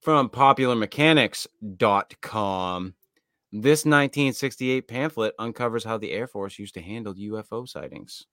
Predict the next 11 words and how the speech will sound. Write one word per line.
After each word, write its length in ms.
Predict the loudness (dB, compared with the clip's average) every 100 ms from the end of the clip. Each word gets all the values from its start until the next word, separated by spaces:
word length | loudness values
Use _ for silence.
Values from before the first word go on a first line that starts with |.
| _ _ _ _ _ _ _ _ _ _ _
The 80 | 0
nineteen 440 | 2 4 6 4
sixties 500 | 6 4 4 4 4
were 140 | 6 4
a 60 |
tumultuous 540 | 4 8 8 8 4 6
era 320 | 10 10 10
in 100 | 6
the 60 |
American 400 | 4 8 8 8
history, 400 | 4 4 4 4